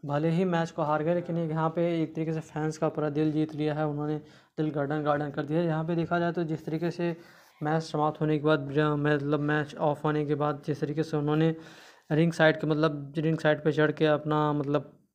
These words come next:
ऑडियंस का, अ, thank you बोला है, thank you किया है, तो देखा जाए वो काफ़ी अच्छा था। यहाँ पे, अ, सब लोग, अ, ब्रॉक लेसनर की अप्रिशिएट कर रहे हैं कि ब्रॉ-, अ, ब्रॉक लेसनर ने काफ़ी अच्छा काम किया है।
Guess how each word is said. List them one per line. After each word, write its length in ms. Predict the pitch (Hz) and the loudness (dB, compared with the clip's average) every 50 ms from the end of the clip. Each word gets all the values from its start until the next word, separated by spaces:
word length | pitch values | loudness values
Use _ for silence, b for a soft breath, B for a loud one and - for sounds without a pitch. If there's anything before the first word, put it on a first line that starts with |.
| _ _ - 165 160 147 151 | _ _ 0 0 2 2 2
ऑडियंस 420 | 180 175 151 143 147 151 156 147 - | 4 4 6 6 6 4 2 0 -2
का, 420 | - 160 156 156 165 170 160 B B B B B B B B B _ | 2 4 4 4 4 2 -2 B B B B B B B B B _
अ, 220 | 160 160 160 160 151 | 2 4 4 4 2
thank 260 | 147 - 151 151 135 | 4 4 4 4 4
you 120 | - 175 | 4 4
बोला 300 | 175 160 156 156 151 147 | 4 6 6 6 6 4
है, 320 | 139 143 147 147 151 147 - | 2 2 0 0 0 -2 -4
thank 260 | - 143 139 143 139 | -2 -2 -2 2 0
you 100 | 156 139 | 0 0
किया 220 | - 156 151 151 143 | 2 2 4 4 4
है, 100 | 160 160 | 4 2
तो 100 | 165 160 | 2 0
देखा 240 | 156 151 - 165 | 0 2 2 2
जाए 180 | 160 156 160 160 | 4 4 4 4
वो 240 | 156 156 156 156 151 | 4 4 4 4 2
काफ़ी 320 | 147 - 151 - - 156 | 4 2 0 0 2 -2
अच्छा 220 | 151 - - 156 147 | -2 0 0 -2 2
था। 120 | - 160 | 2 2
यहाँ 240 | 156 147 151 156 151 | 2 2 2 0 2
पे, 240 | 151 156 156 156 156 B B B B B B B B _ - | 2 2 2 2 0 B B B B B B B B _ -2
अ, 180 | 151 151 151 | -2 0 0
सब 160 | 147 147 - | 0 0 0
लोग, 320 | 151 143 147 156 151 143 147 | 0 4 4 4 4 4 4
अ, 300 | 151 151 151 151 151 151 | 4 4 6 6 4 4
ब्रॉक 280 | 139 147 147 139 143 | 4 4 2 2 2
लेसनर 240 | 147 143 139 156 156 | -2 -2 0 0 -2
की 120 | 139 - 151 | 2 2 0
अप्रिशिएट 440 | 147 147 - 151 - - 151 147 | 0 2 0 0 4 4 2 2
कर 160 | 151 - 151 131 | 4 0 0 2
रहे 100 | 143 147 | 2 0
हैं 80 | 147 | 0
कि 100 | 143 151 | -2 -2
ब्रॉ-, 340 | 143 143 143 139 143 143 143 | 0 2 2 4 4 4 2
अ, 220 | 165 156 151 147 | 2 2 2 4
ब्रॉक 240 | 143 143 143 139 139 | 4 4 4 4 2
लेसनर 240 | 156 139 - - 151 | 0 -2 0 0 -2
ने 60 | 147 | 0
काफ़ी 300 | 147 156 143 143 - 151 | 2 0 0 0 0 -4
अच्छा 220 | 139 143 - 151 143 | -4 -2 -2 -4 -2
काम 240 | 147 147 147 143 | 0 -2 -2 -2
किया 180 | 135 143 143 139 | -2 -2 -2 -2
है। 80 | 151 | -2